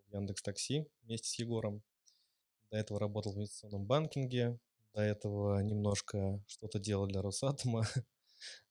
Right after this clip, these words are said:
э, что ещё? Был младшим научным сотрудником, всякое такое. Так, ну, э, мы, раз уж позвали Егора и раз уж он аналитик,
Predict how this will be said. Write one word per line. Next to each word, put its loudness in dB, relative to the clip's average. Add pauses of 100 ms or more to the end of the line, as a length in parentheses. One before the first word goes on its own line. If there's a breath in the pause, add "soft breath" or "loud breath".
(100)
э, 2
что -2
ещё? 0
Был -4
младшим 0
научным 0
сотрудником, 0 (640)
всякое -6
такое. 0 (2000 loud breath)
Так, 2
ну, 4
э, 6
мы, 6
раз 4
уж 0
позвали 2
Егора 4
и 2
раз 0
уж -2
он 0
аналитик, 2